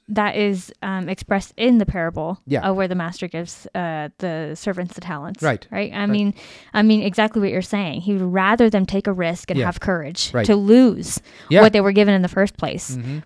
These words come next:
Speaker 1: in hopes that they're going to increase it than
Speaker 2: Yeah.
Speaker 1: to preserve it
Speaker 2: Yeah.
Speaker 1: and to maintain it.
Speaker 2: Yeah. And so that's, uh, there, there's a boldness that comes,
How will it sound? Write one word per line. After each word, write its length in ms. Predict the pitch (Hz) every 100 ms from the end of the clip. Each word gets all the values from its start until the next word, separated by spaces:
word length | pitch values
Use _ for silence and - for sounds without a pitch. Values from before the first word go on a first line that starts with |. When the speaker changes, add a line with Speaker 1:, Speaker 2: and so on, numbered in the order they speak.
| _
Speaker 1:
in 400 | 202 196 185 185 - -
hopes 280 | 214 214
that 140 | - 202
they're 100 | 190
going 220 | 190 185
to 100 | 180
increase 380 | 196 - 165 -
it 220 | 107 - -
than 160 | 202
Speaker 2:
Yeah. 40 | 196
Speaker 1:
to 120 | 190
preserve 440 | - 170 - 120
it 180 | - - -
Speaker 2:
Yeah. 100 | 120
Speaker 1:
and 140 | 202
to 100 | 185
maintain 400 | 170 151 - 107
it. 180 | - - _ - -
Speaker 2:
Yeah. 200 | 170 - - _ _ -
And 140 | 160
so 160 | - 143
that's, 320 | 151 175 -
uh, 120 | 147 -
there, 240 | 139 156
there's 180 | 156 190
a 60 | 185
boldness 460 | 139 185 185 151
that 120 | 131
comes, 480 | 104 143 147 123 -